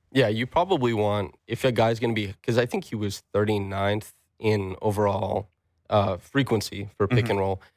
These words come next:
Speaker 1: But if you want a guy running a ton of pick and rolls, you probably wanna be at least above, like, thirty-five percent advantages created. And some of the best players, you're probably looking between, like, forty-five and fifty-five percent. It's just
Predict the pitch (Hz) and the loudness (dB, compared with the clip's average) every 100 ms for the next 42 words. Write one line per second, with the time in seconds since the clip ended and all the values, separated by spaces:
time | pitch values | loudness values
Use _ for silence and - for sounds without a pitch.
0 | _ - 113 127 - 127 147 - 117 110 | _ 0 2 2 0 0 0 2 2 2
1 | 110 101 - 104 95 104 101 95 107 104 | 0 -2 -2 -2 -2 0 0 -2 -6 -4
2 | 127 147 123 104 101 101 90 101 107 - | -2 0 2 0 -2 -4 -4 -4 -6 -8
3 | 95 98 98 95 - - 104 101 - 101 | -2 -2 0 -4 -4 0 0 0 -4 -6
4 | 98 - 95 - 98 98 101 101 98 95 | -6 -8 -10 -6 -6 -6 -8 -6 -6 -6
5 | 101 98 98 104 113 - - - 110 143 | -4 -2 0 2 2 -2 -18 -2 0 2
6 | 156 117 101 104 - 120 110 98 101 101 | 2 0 0 -2 -2 -8 -6 -6 -4 0
7 | 107 104 101 - 98 98 - 101 95 - | 2 2 0 -4 -6 -6 -4 -4 -4 -6
8 | 98 98 - 98 92 101 98 - 104 98 | -6 -4 -2 -2 -2 -6 -6 -4 0 2
9 | 95 101 - 98 95 135 120 | 0 -2 -4 -2 -2 0 0